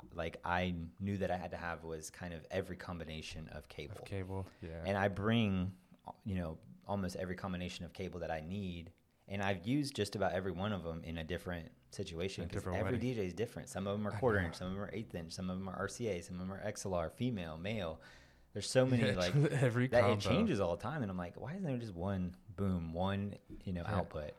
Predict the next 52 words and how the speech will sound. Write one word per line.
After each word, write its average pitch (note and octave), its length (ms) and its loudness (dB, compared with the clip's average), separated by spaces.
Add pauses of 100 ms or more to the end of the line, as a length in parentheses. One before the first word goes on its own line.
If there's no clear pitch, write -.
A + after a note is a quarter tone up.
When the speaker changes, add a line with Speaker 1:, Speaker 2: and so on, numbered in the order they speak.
(120)
Speaker 2:
Why G#2+ 160 -4
do B2+ 60 -6
you C3 60 -8
guys B2 300 0
have A2 160 0
to G#2 60 -6
have G2 180 0
all A#2 200 0
these A#2+ 180 0
different A2+ 360 -2
kits? G2 440 -2
Speaker 1:
Yes. F#2 100 -4
Speaker 2:
Just C3+ 220 0
bring, C#3 380 2 (140)
just - 160 -4
buy C#3 140 4
the C3+ 60 -4
same C#3 360 -4
good C3+ 360 0
kit. - 440 -4 (240)
Speaker 1:
So G#2 200 2
Speaker 2:
And G2 100 2
Speaker 1:
that A2 80 6
Speaker 2:
you're A2+ 120 6
Speaker 1:
was G#2 160 2
Speaker 2:
good. G2 100 0
Speaker 1:
a - 40 -10
big F2+ 240 2
thing. F2 360 -2
And G2 200 2
then A2 120 4
you G#2 120 0
have G#2 100 -4
to G2+ 80 0
have E2+ 160 0
the - 60 -16
batteries G2+ 440 2
for - 140 -6
all F2+ 180 2
of F2+ 120 -6
'em. F2+ 160 -6
You E2 80 -10
have D#2+ 100 -12
to - 80 -10
have D#2 140 -10
spares F#2 640 -2
and F2 100 -6
all F2 60 -4
Speaker 2:
Yeah. F2+ 80 -2
Speaker 1:
this E2 100 -4
stuff. E2+ 340 -8
So E2+ 300 -2